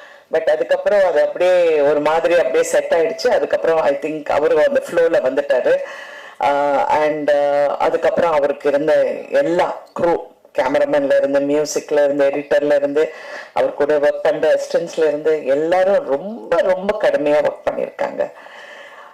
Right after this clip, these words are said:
So first captain of the ship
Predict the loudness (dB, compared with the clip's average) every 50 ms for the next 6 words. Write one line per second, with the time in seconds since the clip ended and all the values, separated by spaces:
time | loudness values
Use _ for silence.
0 | _ _ _ -12 -4 -2 -2 -2 -2 0 0 2 2 2 2 -2 -4 -6 -12 -18
1 | _ _ _ _ _ _ _ _ _ _ -12 -2 0 0 0 0 0 0 0 0
2 | 2 2 0 0 0 -2 0 0 0 0 0 0 -2